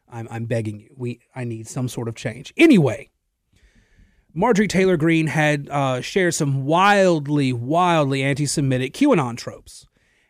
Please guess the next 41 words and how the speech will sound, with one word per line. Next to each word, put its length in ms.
and 280
she 160
was 140
removed 340
from 140
committee. 360
Ilhan 340
Omar 400
has 260
made 340
some, 600
some 240
straight 400
up 200
anti-Semitic 720
remarks 500
and 240
received 360
no 120
punishment 440
for 180
it 60
from 140
the 80
Democrats 500
'cause 180
they, 180
they, 520
uh, 460
they, 160
they 200
were 120
not 200
going 220
to, 500
uh, 240
chastise 640
one 120
of 60
their 180
own. 100